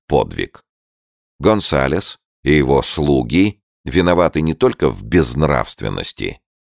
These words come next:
но и в значительно большем. Они поднялись на всё человечество, исказив ту основу, на какой зиждется вся наша культура, понятие о морали, общепринятые нормы этики.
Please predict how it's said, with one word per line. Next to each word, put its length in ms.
но 180
и 60
в 60
значительно 600
большем. 600
Они 220
поднялись 600
на 220
всё 420
человечество, 1000
исказив 720
ту 160
основу, 480
на 120
какой 400
зиждется 760
вся 340
наша 380
культура, 760
понятие 640
о 100
морали, 720
общепринятые 1200
нормы 760
этики. 720